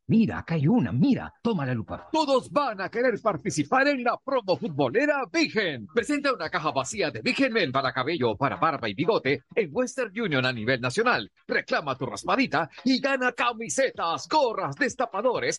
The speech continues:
Speaker 2: y además participas en el sorteo de dos T V Smart.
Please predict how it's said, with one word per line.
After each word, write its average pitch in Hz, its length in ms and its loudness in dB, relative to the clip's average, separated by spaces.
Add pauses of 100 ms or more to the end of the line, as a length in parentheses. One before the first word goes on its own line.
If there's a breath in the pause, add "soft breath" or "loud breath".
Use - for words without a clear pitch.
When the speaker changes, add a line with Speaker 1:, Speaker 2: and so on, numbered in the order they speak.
(120)
Speaker 2:
y 269 80 0
además 269 400 -2
participas 190 580 -2
en 147 120 0
el 127 60 -2
sorteo 254 460 0 (140)
de 233 180 -4
dos 269 300 0
T 294 180 2
V 277 320 0
Smart. 214 480 0